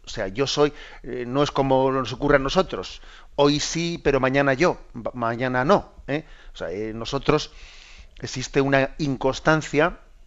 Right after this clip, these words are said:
una dificultad de fidelidad muy notoria. ¿Eh? La forma tan cambiante de nuestros sentimientos, etcétera, pues, mm, se ve contrastada con que decimos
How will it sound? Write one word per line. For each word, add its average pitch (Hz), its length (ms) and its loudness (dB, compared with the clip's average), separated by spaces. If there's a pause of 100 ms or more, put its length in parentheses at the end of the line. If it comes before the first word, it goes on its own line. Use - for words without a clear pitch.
(380)
una 127 400 0
dificultad 127 580 0
de 131 80 2
fidelidad 127 600 0
muy 131 180 -2
notoria. 127 560 0 (1200)
¿Eh? - 80 -18 (880)
La 92 140 -8
forma 135 320 2
tan 143 180 2
cambiante 131 600 0
de 123 100 0
nuestros 123 380 -6
sentimientos, 131 840 -2
etcétera, 143 540 0 (400)
pues, - 380 -8
mm, 110 260 -12 (840)
se - 260 -6
ve 139 300 6
contrastada 139 880 4 (600)
con 131 180 2
que 123 240 2
decimos 131 560 0